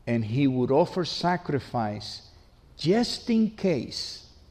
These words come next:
in the parting, one of his sons had cursed the Lord. You see the heart of this father?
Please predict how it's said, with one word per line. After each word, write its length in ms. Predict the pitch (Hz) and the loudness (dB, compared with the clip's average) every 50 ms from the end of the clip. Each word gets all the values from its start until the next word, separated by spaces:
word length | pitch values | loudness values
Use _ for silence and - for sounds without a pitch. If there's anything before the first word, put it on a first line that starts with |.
| - - - - - - - - - - - - - - | -20 -20 -20 -20 -20 -20 -20 -20 -20 -20 -20 -20 -10 0
in 240 | - 131 131 123 110 | 2 4 4 6 6
the 100 | 120 117 | 4 2
parting, 720 | - - - - 165 170 185 202 226 240 247 269 247 - - - - - - - - - - - - - - - - - - - - | 2 -2 -4 0 4 4 6 6 6 6 4 2 0 -6 -12 -18 -20 -20 -20 -20 -20 -20 -20 -20 -20 -20 -20 -20 -20 -20 -20 -20 -12
one 340 | - 127 127 131 143 160 175 | -6 0 2 4 4 6 4
of 160 | 175 165 - | 2 2 2
his 140 | 196 190 - | 0 0 0
sons 800 | - - - - 220 220 196 151 139 139 143 - - - - - - - - - - - - - - | 0 -2 2 4 4 4 4 4 2 0 -2 -4 -8 -12 -16 -18 -20 -20 -20 -20 -20 -20 -20 -16 -8
had 200 | - 139 131 - - - | -4 -4 -4 -4 -6 -12
cursed 600 | - - 160 135 117 120 120 - - - - 131 | -4 0 2 2 2 2 0 -2 -6 -8 -6 -2
the 80 | 123 123 | 0 2
Lord. 460 | 117 120 120 110 104 98 - - - - - - - - - - - - - - - - - - - - - - - - - - - - - - - - - - - - - - - - - - - - - - - - - - - _ _ - _ | 2 2 2 0 0 -4 -10 -16 -18 -20 -20 -20 -20 -20 -20 -20 -20 -20 -20 -20 -20 -20 -20 -20 -20 -20 -20 -20 -20 -20 -20 -20 -20 -20 -20 -20 -20 -20 -20 -20 -20 -20 -20 -20 -20 -20 -20 -20 -20 -20 -20 -20 -20 -20 -20 -20 -20 _ _ -10 _
You 120 | 135 147 | -2 -2
see 240 | 147 - - 262 262 | 0 2 2 4 4
the 120 | 254 254 | 4 2
heart 300 | 208 - - 196 208 208 | 0 0 4 4 6 6
of 100 | 208 208 | 6 4
this 180 | 175 202 202 - | 4 4 2 0
father? 480 | - - 202 190 196 208 196 220 220 | 0 -2 0 0 0 0 -2 -4 -8